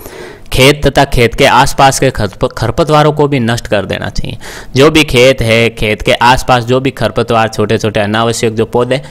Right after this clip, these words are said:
उग के आ गए हैं, उनको भी क्या कर दो, बिल्कुल नष्ट कर दो। जैविक प्रबंधन देखिए, ठीक है।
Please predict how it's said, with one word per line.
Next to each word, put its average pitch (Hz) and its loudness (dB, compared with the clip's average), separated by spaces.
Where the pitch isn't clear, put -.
उग 120 -4
के 127 0
आ 113 4
गए 117 0
हैं, 113 -2
उनको 113 0
भी 110 -2
क्या 117 -2
कर 101 -2
दो, 101 2
बिल्कुल 95 -4
नष्ट 98 -4
कर - -6
दो। - -12
जैविक 135 -4
प्रबंधन 131 2
देखिए, 98 -2
ठीक 110 -2
है। 101 -8